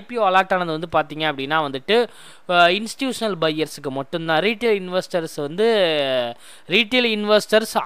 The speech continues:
already வந்து எக்கச்சக்கமா சப்ஸ்கிரைப் பண்ணிட்டாங்க. But இந்த ஐ பி ஓ இந்த கம்பெனியோட ஹிஸ்டரியை வந்து பார்க்கும்போது ஒவ்வொரு ஃபினான்சியல் இயர்லேயுமே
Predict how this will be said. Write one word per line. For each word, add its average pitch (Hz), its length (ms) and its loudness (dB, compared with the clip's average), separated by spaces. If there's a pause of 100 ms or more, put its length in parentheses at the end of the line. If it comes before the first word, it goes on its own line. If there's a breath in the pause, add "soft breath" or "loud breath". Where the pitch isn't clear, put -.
(140)
already 202 440 4
வந்து 220 200 0
எக்கச்சக்கமா 196 480 -2
சப்ஸ்கிரைப் 160 380 -4
பண்ணிட்டாங்க. 127 400 -4 (640 soft breath)
But 220 180 4 (300)
இந்த 269 240 0 (240)
ஐ 262 40 0 (200)
பி 285 120 2 (140)
ஓ 226 40 8 (600)
இந்த 196 260 -4 (100)
கம்பெனியோட 202 580 0 (120)
ஹிஸ்டரியை 240 600 2
வந்து 165 180 -4 (140)
பார்க்கும்போது 147 720 -2 (800 soft breath)
ஒவ்வொரு 302 720 8 (320)
ஃபினான்சியல் 208 680 0
இயர்லேயுமே 165 520 -4